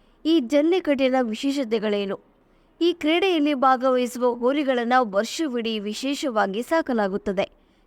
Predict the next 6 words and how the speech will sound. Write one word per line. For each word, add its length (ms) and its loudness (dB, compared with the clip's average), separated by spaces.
ಕೆಲವು 320 2
ಹಳ್ಳಿಗಳಲ್ಲಿ 840 2
ದೇವಸ್ಥಾನದ 680 0
ವತಿಯಿಂದಲೇ 600 0
ಹೋರಿಗಳನ್ನ 760 0
ಸಾಕಲಾಗಿರುತ್ತದೆ. 1120 -2